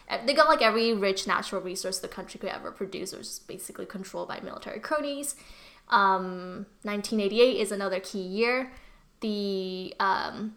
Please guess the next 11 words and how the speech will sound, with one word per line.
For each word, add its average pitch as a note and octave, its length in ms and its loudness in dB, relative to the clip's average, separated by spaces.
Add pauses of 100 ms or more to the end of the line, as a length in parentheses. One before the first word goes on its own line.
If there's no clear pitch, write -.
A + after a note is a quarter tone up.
students - 760 0
led G3+ 260 0
a F#3+ 80 -2
revolution, G3+ 1000 -2
um, F#3 360 -2
because F#3 580 -6
the G3 120 -8
economy F#3 400 -4
got - 300 -4
really - 200 -6
bad. F#3 220 0